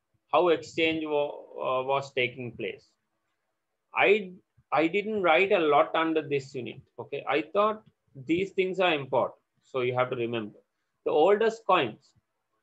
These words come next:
oldest coins in Sri Lanka were called Hasebu or Kahapana, Kahavanu, Kahapana, all are same, okay?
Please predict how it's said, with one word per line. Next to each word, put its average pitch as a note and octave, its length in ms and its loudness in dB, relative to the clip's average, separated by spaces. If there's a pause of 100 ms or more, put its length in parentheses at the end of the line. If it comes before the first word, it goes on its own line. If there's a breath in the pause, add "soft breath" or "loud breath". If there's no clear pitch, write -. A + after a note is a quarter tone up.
(280)
oldest F#3 520 4
coins F#3 340 0
in F#3 120 0
Sri F3 160 -2
Lanka F3 300 2
were E3+ 160 0
called F#3 340 4
Hasebu D3+ 840 0 (280)
or C#3 220 2
Kahapana, D#3+ 680 2
Kahavanu, D#3 800 2 (540)
Kahapana, D3 720 0
all D3 260 4
are D#3+ 120 4
same, A2 360 0
okay? C#3+ 300 -4